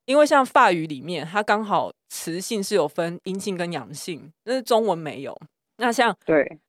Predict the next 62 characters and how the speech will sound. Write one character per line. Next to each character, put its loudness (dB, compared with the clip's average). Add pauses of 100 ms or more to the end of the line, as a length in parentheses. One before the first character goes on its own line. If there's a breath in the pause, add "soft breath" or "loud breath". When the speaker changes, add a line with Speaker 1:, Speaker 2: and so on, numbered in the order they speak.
Speaker 1:
和 4
平、 -4
战 2
争、 0
自 -8
由、 -4
革 2
命、 -6
胜 -2
利， -8
这 -2
些 -2
都 4
是 -4 (340)
阴 -4
性 -4
名 -8
词， -16 (160)
那 -2
代 6
表 2
说 0
男 -2
性 -2
对 4
女 -6
性 -6
的 -2
特 -2
质， -12
它 -4
是 -6
有 0
个 -2
理 -10
想 -6
典 -6
型 -18
的。 -16 (160)
Speaker 2:
嗯， 0
嗯， -2
嗯， -8
嗯。 -14 (160)
Speaker 1:
诶， 0
大 4
家 6
现 2
在 4
听 -2
到 4
阴 -2
性 -2
跟 2
阳 0
性 -6
会 -2
不 -8
会 -2
有 -4
点 -10
害 -8
怕？ -12